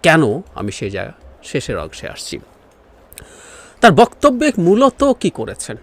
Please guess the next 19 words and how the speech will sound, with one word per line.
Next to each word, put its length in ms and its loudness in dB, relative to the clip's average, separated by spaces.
মোটা 360 6
দাগে 260 2
দুটো 220 -8
কাজ 260 -8
করেছেন। 380 -6
একটা 260 -2
হচ্ছে 420 -2
যারা 520 -2
মারা 280 -2
গেছেন 600 -6
তাদের 420 -6
প্রতি 440 -8
এক 100 -12
ধরনের 280 -12
শোক 300 -10
দিয়েছেন। 260 0
তারপরও 520 6
এর 180 8
মধ্যেও 520 0